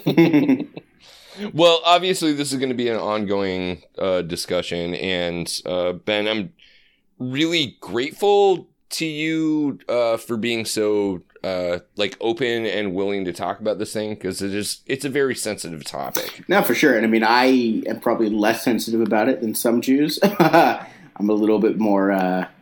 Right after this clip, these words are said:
Speaker 1: cynical
Speaker 2: You
Speaker 1: about,
Speaker 2: got more
Speaker 1: about
Speaker 2: chill.
Speaker 1: A little, little bit more. I wouldn't say I got more chill. I just say I'm a little bit more cynical about the whole idea of Jewish
Speaker 2: <laughs>
Speaker 1: identity <laughs> than, than a lot of people. But I, I do sort of, you know, care about it a lot, and, uh, think it is, you know, important to keep, keep talking about. So no, it's, it's good. It's a good discussion to have.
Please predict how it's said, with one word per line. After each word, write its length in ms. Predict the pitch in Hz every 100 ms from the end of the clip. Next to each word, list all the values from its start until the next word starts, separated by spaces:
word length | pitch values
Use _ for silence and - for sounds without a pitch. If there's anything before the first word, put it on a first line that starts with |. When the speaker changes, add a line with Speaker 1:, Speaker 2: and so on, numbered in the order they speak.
| _ _ _ _ _
Speaker 1:
cynical 500 | - - - 110 131
Speaker 2:
You 80 | 139
Speaker 1:
about, 200 | - -
Speaker 2:
got 60 | 196
more 100 | 185
Speaker 1:
about 80 | -
Speaker 2:
chill. 460 | 196 180 110 80 - -
Speaker 1:
A 60 | 127
little, 220 | 151 170
little 200 | 180 196
bit 120 | 185
more. 140 | 170 135 131
I 200 | 147 151
wouldn't 200 | 196 208
say 100 | 202
I 40 |
got 120 | 175 143
more 120 | 135
chill. 160 | 135
I 60 | 113
just 140 | 131
say 80 | -
I'm 100 | 131
a 40 | 127
little 140 | 123
bit 120 | 120
more 120 | 123
cynical 420 | 113 120 117 117 104
about 220 | 107 104
the 80 | -
whole 160 | 110
idea 280 | 107 110 104
of 60 | 101
Jewish 240 | 113 110
Speaker 2:
<laughs> 0 |
Speaker 1:
identity 520 | 98 104 107 101 98
<laughs> 60 | 110
than, 140 | 123
than 320 | 165 156 139 165
a 60 |
lot 240 | 151 131 123
of 100 | 120
people. 340 | 120 110 92 - - _ -
But 320 | 143 120 -
I, 260 | 113 - 113
I 60 |
do 260 | 113 120 113
sort 220 | 117 110
of, 180 | 104 101
you 60 |
know, 100 | 101
care 240 | 98 113 107
about 240 | 104 95
it 100 | 98
a 40 | 92
lot, 340 | 92 87 -
and, 280 | 95 95 95
uh, 240 | 95 92 - - - _ -
think 180 | 110
it 80 | 107
is, 280 | 104 98 -
you 60 | 101
know, 100 | 92
important 360 | 90 92 87
to 60 | 90
keep, 360 | - 90 - -
keep 200 | 101 -
talking 280 | 87 87
about. 260 | 90 - -
So 80 | 90
no, 200 | 110 95
it's, 180 | 90 90
it's 160 | 90
good. 180 | - 101
It's 80 | 98
a 60 |
good 160 | 98 107
discussion 400 | 95 101 95 101
to 60 | 92
have. 280 | 87 95